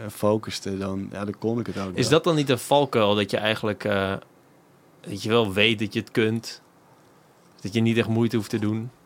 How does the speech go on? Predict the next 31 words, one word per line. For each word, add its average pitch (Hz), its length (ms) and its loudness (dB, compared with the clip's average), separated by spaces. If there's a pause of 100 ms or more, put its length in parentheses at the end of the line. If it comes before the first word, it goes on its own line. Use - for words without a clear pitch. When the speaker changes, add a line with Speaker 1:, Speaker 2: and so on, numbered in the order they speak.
(680)
Speaker 2:
Of - 160 -6
Speaker 1:
Ja, 101 200 2
dat 101 120 -2
Speaker 2:
heel 110 100 4
Speaker 1:
is, 104 80 2
Speaker 2:
weinig 107 260 4
Speaker 1:
eh, 113 80 2
Speaker 2:
moeite? 117 500 0
Speaker 1:
ja, 98 280 -2
dat 95 200 -8
is - 140 -2
zeker 107 360 -6
ook 117 100 -4
wel 113 200 0
een 107 60 -4
valkuil 107 520 -4
geweest. 98 640 -8 (320)
Alleen, 101 520 -4 (680)
ik 107 180 -6
was 107 240 -6
ook 107 180 -4
gewoon 104 420 -2
machteloos 101 1000 -2
over 98 340 -4
mijn, 98 560 -6
eh, 98 1000 -10
over 98 160 -4
mijn 98 200 0
drinken 98 380 -4
en 98 80 -8
gebruiken. 98 580 -8